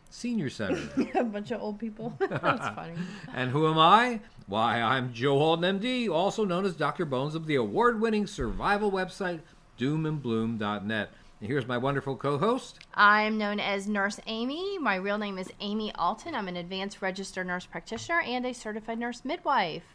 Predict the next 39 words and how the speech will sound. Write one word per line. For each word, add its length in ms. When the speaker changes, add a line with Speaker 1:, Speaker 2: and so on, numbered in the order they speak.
Speaker 1:
I'm 260
purveyor 440
of 140
quality 320
medical 360
kits 240
at 160
store 440
dot 380
doom 220
and 140
bloom 320
dot 260
net. 220
She's 220
so 160
sharp, 340
she 140
mows 260
the 60
lawn 300
just 180
by 140
rolling 440
on 200
it. 140
Speaker 2:
<laughs> 100
Okay. 400
<laughs> 60
Well, 100
that 160
would 100
be 60
easy. 580
Speaker 1:
We've 180
had 180
dogs 320
that 180
just 240